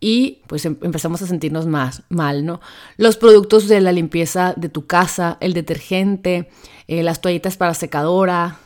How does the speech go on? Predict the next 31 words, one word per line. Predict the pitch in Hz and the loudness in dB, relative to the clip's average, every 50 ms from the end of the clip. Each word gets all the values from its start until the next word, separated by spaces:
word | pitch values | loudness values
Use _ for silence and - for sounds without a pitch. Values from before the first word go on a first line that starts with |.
| _ - _ | _ -20 _
las | - 160 165 160 - | -6 -6 -6 -4 -6
cosas | - 156 180 170 - | -6 -8 -8 -6 -8
que | 175 | -6
utilizamos | - 170 160 156 165 160 165 165 165 180 | -6 -6 -6 -6 -6 -6 -6 -6 -6 -4
en | 165 | -4
el | 156 147 | -6 -6
jardín, | - 151 147 156 175 185 185 180 - _ _ | -6 -6 -6 -2 -2 -2 -2 -4 -6 _ _
todo | - 185 185 196 254 294 | -2 0 0 0 -2 -4
suma. | - - 208 208 240 254 247 180 147 | -4 -4 -2 2 2 2 2 0 -2
Todas | - _ _ - 202 202 214 233 269 302 269 | -4 _ _ 0 2 2 2 2 2 0 -2
estas | 262 240 - 277 262 | -4 -4 -6 -6 -6
sustancias | 254 233 190 - 175 165 160 165 190 190 | -4 -6 -6 -4 -2 -2 -2 -2 -6 -6
químicas | 190 196 190 196 202 196 220 214 214 - - - - - - _ _ | -4 -2 -2 -2 -2 -4 -6 -6 -8 -10 -18 -20 -20 -20 -20 _ _
perjudican | 185 175 - 180 170 165 147 - 165 160 165 | -6 -4 -2 -2 -2 -2 -2 -4 -4 -4 -4
nuestras | 165 160 - - 156 - 147 | -4 -6 -6 -8 -8 -8 -6
hormonas. | 139 143 135 131 - 131 - - _ _ _ - - - - - - - - - | -6 -6 -6 -6 -10 -14 -18 -20 _ _ _ -20 -20 -20 -20 -20 -20 -20 -20 -8
Otra | - 214 220 285 294 294 | -6 -2 0 2 0 4
cosa | 277 269 254 285 247 | 4 4 4 4 2
son | 247 233 226 | 2 2 2
los | 240 233 | 2 2
medicamentos, | 240 214 180 - 180 160 160 156 147 143 139 - 147 | 0 0 0 -2 -2 -2 -2 -2 -2 -4 -4 -4 -4
¿no? | 147 151 156 160 | -4 -2 -2 -2
Hay | 160 175 | -2 0
millones | 190 196 190 190 190 202 196 - - | -2 0 0 0 -2 -2 -4 -6 -2
de | 160 202 | 0 2
mujeres | 202 196 185 - 185 185 190 208 | 2 2 2 0 -2 -4 -2 -2
en | 196 | -4
el | 175 165 | -4 -2
mundo | 165 165 165 170 175 175 | -2 -2 -2 -4 -4 -4
que | - 175 | -4 -6
toman | - 160 151 156 160 160 160 160 - | -4 -2 -2 0 0 0 0 -2 -2